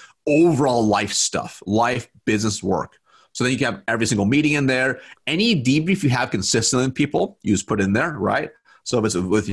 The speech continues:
your, you know, with your, um, with your boss, your sales director, right? Or,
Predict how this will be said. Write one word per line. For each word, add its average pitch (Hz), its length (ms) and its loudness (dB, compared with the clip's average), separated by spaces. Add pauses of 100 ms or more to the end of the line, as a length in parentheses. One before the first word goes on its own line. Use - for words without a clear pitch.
(200)
your, 107 240 0
you 92 120 0
know, 92 300 -2
with 92 200 -2
your, 95 220 0
um, 85 320 -4
with 90 160 -6
your 127 100 -2
boss, 143 680 -2 (240)
your 113 120 0
sales 147 360 0
director, 90 420 -4
right? 107 240 -2
Or, 107 440 2